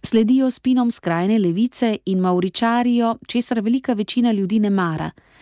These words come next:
Naj opišem s konkretnim primerom. Ko sem na spletu potrjeval let Ljubljana-Bruselj, so me vprašali, koga naj obvestijo v primeru česa nujnega.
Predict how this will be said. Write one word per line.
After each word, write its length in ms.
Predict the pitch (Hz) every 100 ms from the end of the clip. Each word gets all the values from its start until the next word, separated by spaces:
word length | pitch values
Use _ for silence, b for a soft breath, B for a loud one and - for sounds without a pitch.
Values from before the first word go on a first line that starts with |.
| b b
Naj 180 | - 247
opišem 400 | 262 311 294 247
s 80 | 220
konkretnim 600 | - 185 170 170 165 165
primerom. 520 | 160 165 165 156 165 - _ _ _ _
Ko 100 | 180
sem 180 | 170 170
na 100 | 165
spletu 360 | - 226 226
potrjeval 580 | 196 170 175 175 185 190
let 240 | 185 196 -
Ljubljana-Bruselj, 960 | 175 165 175 185 202 170 165 180 240 247 B B B
so 160 | - 233
me 100 | 226
vprašali, 520 | 214 208 226 233 233
koga 340 | - 269 226
naj 200 | 214 214 -
obvestijo 600 | 185 175 190 - 247 240
v 40 |
primeru 520 | 196 185 190 220 220
česa 360 | 208 185 190 226
nujnega. 560 | 233 233 170 156 160